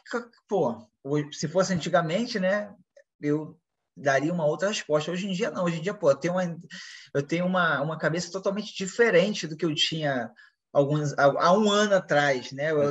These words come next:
Speaker 1: eu go-, eu costumo dizer o seguinte, se você me conheceu ontem, você não me conhece mais hoje, né? Porque eu
Speaker 2: Uhum.
Speaker 1: mudo, eu tô em constante evolução,
Speaker 2: É.
Speaker 1: mudo todos os dias,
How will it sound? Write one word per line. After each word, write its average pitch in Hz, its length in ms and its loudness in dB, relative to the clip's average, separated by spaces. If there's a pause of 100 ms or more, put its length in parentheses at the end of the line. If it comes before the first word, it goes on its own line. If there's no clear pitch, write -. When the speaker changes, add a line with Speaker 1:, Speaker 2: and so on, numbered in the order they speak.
(100)
Speaker 1:
eu 143 120 0
go-, 143 200 2
eu 147 80 -10
costumo - 280 -10
dizer 170 160 0
o 202 60 2
seguinte, 160 460 -8 (220)
se - 200 -12
você 180 540 2
me 165 120 -2
conheceu 175 480 0
ontem, 214 340 2
você 202 220 -6
não 202 140 -4
me 214 100 -6
conhece 208 340 2
mais 208 200 -2
hoje, 143 260 -2
né? 147 80 -2
Porque - 180 -8
eu 180 40 -2
Speaker 2:
Uhum. 165 180 -2
Speaker 1:
mudo, 196 380 -2
eu 151 60 -12
tô 185 180 -4
em 180 320 -6
constante 190 460 -2
evolução, 202 360 -4
Speaker 2:
É. 156 80 -2
Speaker 1:
mudo 180 240 -2
todos 208 240 -4
os 226 100 -2
dias, 165 340 -2